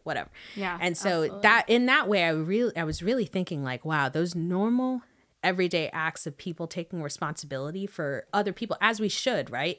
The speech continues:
Speaker 2: Yeah.
Speaker 1: Um, it's, it's so in-, uh, inspiring because it
Speaker 2: Yeah,
Speaker 1: really
Speaker 2: it's
Speaker 1: makes me
Speaker 2: true.
Speaker 1: think, like, "Wow, we, it, it belongs to all of us." And even my mom told me a story about when I was younger and I got lost in Walmart 'cause I was, like,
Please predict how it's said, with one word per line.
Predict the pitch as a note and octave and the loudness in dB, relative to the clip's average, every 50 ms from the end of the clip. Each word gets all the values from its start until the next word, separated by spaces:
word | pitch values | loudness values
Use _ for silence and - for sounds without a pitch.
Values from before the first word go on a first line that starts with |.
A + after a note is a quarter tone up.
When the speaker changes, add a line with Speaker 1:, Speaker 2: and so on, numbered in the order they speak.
| - - - | -8 -14 -10
Speaker 2:
Yeah. | - G#3 G#3+ B3+ C#4 C4+ A#3+ F#3 - - - _ - | -6 -6 -6 -6 -6 -8 -10 -12 -14 -16 -20 _ -4
Speaker 1:
Um, | E3+ F3+ E3 D3+ C#3 B2+ B2+ C3+ C3+ - _ _ _ _ _ _ - | -2 0 0 0 0 -2 -4 -4 -8 -10 _ _ _ _ _ _ 2
it's, | F#3 F#3+ - - - - | 2 2 2 -2 -4 0
it's | - G#3 G#3 - | 0 0 2 0
so | - - - G3+ G3+ G3 G3 G3 G3 F#3+ F#3+ F#3 F3+ E3+ - _ _ _ _ _ _ _ - | 0 0 0 0 2 2 2 2 2 2 2 0 0 -2 -6 _ _ _ _ _ _ _ -4
in-, | F3 F3 D#3+ C3 | -2 -2 -2 -2
uh, | - D3+ D3+ C#3+ C#3 - | -4 -6 -6 -6 -6 -4
inspiring | D3 F3 E3 - - - E3 D3+ D3+ C#3 C3 F#2+ D2 E2+ A2+ C#3+ _ _ | -2 -2 -2 -2 -4 -4 -4 -4 -4 -6 -8 -10 -12 -12 -14 -16 _ _
because | - E3+ - F#3+ E3 D#3+ | -8 -4 -4 -4 -4 -4
it | D#3 - | -4 -4
Speaker 2:
Yeah, | E3 | -4
Speaker 1:
really | E3+ E3+ E3+ E3+ D#3+ | -2 -2 -2 0 0
Speaker 2:
it's | |
Speaker 1:
makes | D#3 D3+ D#3 - - | -2 -2 -4 -4 -6
me | D#3+ D3 | -6 -6
Speaker 2:
true. | C#3 | -6
Speaker 1:
think, | - D#3+ D3 C#3 - - | -6 -8 -8 -8 -6 -6
like, | C#3 C3 A#2+ A2+ - - - _ _ _ _ _ | -6 -6 -6 -8 -10 -14 -18 _ _ _ _ _
"Wow, | - D3+ D#3+ E3 C#3 A2 G2+ G#2 | -4 0 0 2 2 0 -2 -4
we, | B2 D3 D#3+ D#3+ D#3 D#3+ E3 - - - - - _ _ _ - | -4 -4 -4 -2 -4 -4 -6 -8 -14 -20 -20 -20 _ _ _ 0
it, | - F3 - - | 0 0 0 0
it | - F#3 G3 F3+ - - F#3 | -2 -2 -2 -4 -6 -4 0
belongs | F#3+ F#3 E3 D#3+ D#3+ E3 F3 F3+ E3+ - - | 0 2 2 2 2 2 0 0 -2 -2 -2
to | E3 - | -2 -2
all | - C3+ C#3+ D3+ | -2 -2 -2 -2
of | F3 F3 F#3 | -2 -2 -2
us." | A3 A3 A#3 A3 - | -2 -2 -2 -2 -2
And | F3+ D3 D3 B2+ - | -2 -4 -4 -6 -4
even | - F#3 F#3 F3+ F#3 | -4 -4 -4 -2 -2
my | F3 E3 D#3+ | -2 0 0
mom | D#3+ D#3+ D#3 D#3+ E3 | 0 0 0 0 -2
told | E3 - - D#3 D3 C#3+ | -4 -4 -6 -6 -6 -6
me | D3 D3+ | -6 -4
a | C#3+ C#3 | -4 -4
story | - - D#3 D3 D3 C#3+ | -4 -2 -2 -2 -2 -2
about | D3 D3+ D3+ C#3 - - | -2 -2 -4 -4 -4 -6
when | D#3 D3 C#3+ D3+ C#3 - - | -6 -6 -6 -6 -8 -8 -8
I | E3 | -8
was | D3 D3 - | -6 -6 -4
younger | D#3 D#3 D3+ D#3+ D#3 D3+ D3+ | -4 -4 -2 -2 -2 -2 -2
and | D3 C#3+ C#3 | -2 -2 -2
I | C3+ | -2
got | C3+ C3+ F#2 F2+ | -2 -4 -2 -2
lost | D3 C#3 C3+ D3 C#3+ - - | -2 -2 -2 -4 -4 -6 -6
in | D#3 C#3+ C#3 | -8 -8 -6
Walmart | C3+ C3+ C3+ C#3 D3+ D#3 D#3+ E3+ E3+ - - - | -8 -8 -8 -6 -6 -4 -4 -4 -4 -6 -8 -12
'cause | - - D#3 | -12 -10 -8
I | C3+ C#3+ | -8 -8
was, | C#3+ C#3 - | -8 -8 -10
like, | C3 B2+ C3+ - | -10 -12 -12 -14